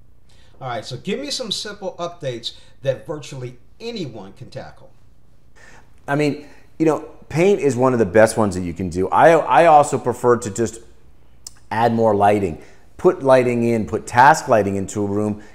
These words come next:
Speaker 2: 'cause it'll change the feel of the space. If you wanna try to update your kitchen, change out the, change out the towels, maybe put in some, um,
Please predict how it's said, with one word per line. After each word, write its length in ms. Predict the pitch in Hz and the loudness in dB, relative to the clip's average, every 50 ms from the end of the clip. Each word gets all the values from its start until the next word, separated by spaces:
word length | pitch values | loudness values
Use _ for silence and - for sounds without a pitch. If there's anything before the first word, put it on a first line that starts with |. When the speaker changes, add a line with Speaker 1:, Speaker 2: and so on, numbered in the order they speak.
| - | -10
Speaker 2:
'cause 120 | - 135 131 | -6 -4 -2
it'll 180 | 143 135 123 117 | -2 -2 -4 -6
change 460 | - - - 151 151 160 156 143 151 | -6 -4 -2 -2 -2 -2 -4 -4 -4
the 80 | 123 107 | -6 -8
feel 360 | - - 127 127 131 120 113 | -8 -6 -2 -2 0 0 0
of 120 | 104 87 | -2 -4
the 80 | 87 85 | -8 -12
space. 540 | - - - 90 80 71 67 62 - - - - - - - - - | -12 -10 -8 -8 -8 -6 -8 -12 -14 -18 -20 -20 -20 -20 -20 -12 -10
If 140 | 110 - | -8 -2
you 100 | 143 143 | -2 0
wanna 300 | 135 139 143 156 180 180 | 2 2 2 2 2 -2
try 200 | 160 - 151 139 | -2 2 4 4
to 80 | 135 123 | 4 4
update 460 | - - 127 117 - - 123 120 - 85 | 2 0 -4 -4 -2 -2 -2 -2 0 -2
your 120 | 113 110 | -6 -6
kitchen, 520 | - - 135 127 131 - 156 160 160 160 160 - - - - - - - | -2 -2 -4 -4 -2 -2 -2 -2 -4 -6 -12 -18 -20 -20 -20 -20 -20 -20
change 340 | - - - 202 220 233 220 | -16 -2 0 0 0 2 2
out 200 | 233 226 214 220 | 2 2 2 2
the, 240 | 202 185 165 151 - | 0 0 0 -2 -6
change 280 | - - 190 196 202 208 | -6 -6 -6 -4 0 0
out 120 | 208 196 | 0 0
the 80 | - 170 | 0 -4
towels, 640 | - - 165 160 175 190 190 147 107 92 82 80 | -8 -2 2 4 4 4 4 2 0 0 -4 -4
maybe 260 | 107 117 120 123 139 - | -2 -2 0 0 -2 -4
put 300 | - - - 160 160 160 | -4 -4 -4 -2 0 0
in 160 | 160 147 135 | -2 -2 -4
some, 340 | - - 120 113 110 110 - | -6 -6 -6 -6 -6 -8 -8
um, 220 | - 104 104 - | -8 -8 -8 -8